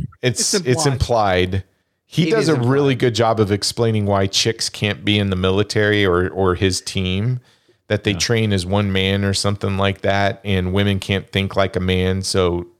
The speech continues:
Speaker 4: I mean, you can go one step further with all this. Barry Bostwick's character, Ace Hunter, is eye raping,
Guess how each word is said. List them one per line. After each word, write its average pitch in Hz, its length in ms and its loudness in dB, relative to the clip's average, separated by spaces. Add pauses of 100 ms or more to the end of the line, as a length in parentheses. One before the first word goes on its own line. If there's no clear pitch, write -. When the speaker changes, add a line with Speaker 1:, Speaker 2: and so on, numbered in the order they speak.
Speaker 4:
I 139 60 -6
mean, 143 320 -2
you 156 160 -4
can 143 160 -4
go 120 160 2
one 104 240 -2
step 92 260 -10
further 98 260 -4
with 85 140 -8
all 92 180 -4
this. 82 200 -10
Barry 143 240 4
Bostwick's 107 500 0
character, 92 460 -2
Ace 87 200 -6
Hunter, 80 360 -4 (640)
is 92 460 -4 (960)
eye 120 180 2
raping, 90 600 -4